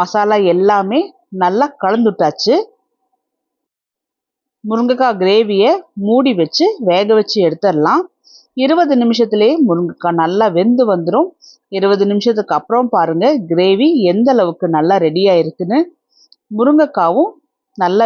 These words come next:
வெந்து வந்திருக்கு. இந்த ஸ்டேஜ்ல உப்பு, காரம் எல்லாம் சரி பார்த்துக்குங்க, தேவைப்பட்டுச்சுன்னா சேர்த்திக்கோங்க. முருங்கைக்காய் ஒரு முறை நல்லா கலந்துட்டுட்டோம்னா அவ்வளவுதான், சைட் டிஷ் ரெடி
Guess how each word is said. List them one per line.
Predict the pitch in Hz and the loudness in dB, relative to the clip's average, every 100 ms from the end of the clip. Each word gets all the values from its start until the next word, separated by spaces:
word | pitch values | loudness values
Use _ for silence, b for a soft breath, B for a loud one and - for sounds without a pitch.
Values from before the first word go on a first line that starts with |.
| 196 | 0
வெந்து | 180 208 262 | -2 0 0
வந்திருக்கு. | 185 156 156 - 208 | 0 0 -2 -2 0
இந்த | 277 302 | 2 0
ஸ்டேஜ்ல | 277 240 220 247 415 359 | 0 0 2 0 0 -2
உப்பு, | 196 - 214 208 | -4 -2 -2 0
காரம் | 185 196 190 | -2 0 -2
எல்லாம் | 190 190 | -2 0
சரி | 180 190 | -2 0
பார்த்துக்குங்க, | 190 175 180 180 185 254 320 B B B 226 | -2 -2 -6 -4 0 0 -2 B B B 0
தேவைப்பட்டுச்சுன்னா | 233 247 226 196 247 240 254 427 - | 0 0 -2 -2 -2 0 0 0 0
சேர்த்திக்கோங்க. | 180 156 156 147 139 143 - _ _ _ _ _ _ _ _ _ 208 | -2 0 -2 -2 -2 -2 -6 _ _ _ _ _ _ _ _ _ -8
முருங்கைக்காய் | 214 240 240 240 220 | -2 -2 0 0 0
ஒரு | 196 190 | -2 0
முறை | 190 208 190 | 0 0 0
நல்லா | 180 220 - | 0 -4 -2
கலந்துட்டுட்டோம்னா | 180 214 220 196 175 165 240 403 - 170 | -2 0 -2 -2 -2 0 0 -2 -4 -2
அவ்வளவுதான், | 160 170 208 381 - | 0 0 0 -2 -6
சைட் | - 180 185 | -2 -2 0
டிஷ் | 262 - 165 | -2 -2 -2
ரெடி | 156 | 0